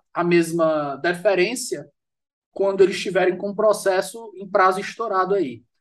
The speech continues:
Mas digamos que o advogado, no caso, entre com a petição, nem sei qual a petição ali que eles usariam no caso, mas dizendo, ó,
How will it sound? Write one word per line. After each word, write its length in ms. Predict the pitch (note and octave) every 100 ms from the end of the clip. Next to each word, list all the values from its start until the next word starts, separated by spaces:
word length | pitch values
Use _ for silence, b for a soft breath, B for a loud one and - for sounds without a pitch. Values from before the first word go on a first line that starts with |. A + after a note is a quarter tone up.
| _ _ _
Mas 140 | - A3
digamos 320 | B3+ C4 C#4+
que 80 | -
o 40 |
advogado, 540 | A3+ G3 G#3 F3+ E3+ F#3+
no 140 | A3
caso, 580 | - G3 G3 G3+ A#3+ - -
entre 280 | F#3 F3+
com 100 | F3+
a 80 | F#3+
petição, 600 | F#3+ F#3 - E3+ A#3 A#3 F3+ - _ _ _
nem 200 | - D3
sei 220 | C#3+ - B2 A#2+ _ _
qual 160 | C#3
a 60 | B2+
petição 420 | B2 C3+ - B2
ali 140 | A#2+ A#2+
que 100 | B2
eles 340 | A#2+ A#2+ B2+
usariam 420 | - A#2 D3+ A#2+ A#2+
no 140 | C3+
caso, 300 | - F3 G3
mas 100 | A3
dizendo, 240 | B3 A3+
ó, 260 | A#3+ E3+ -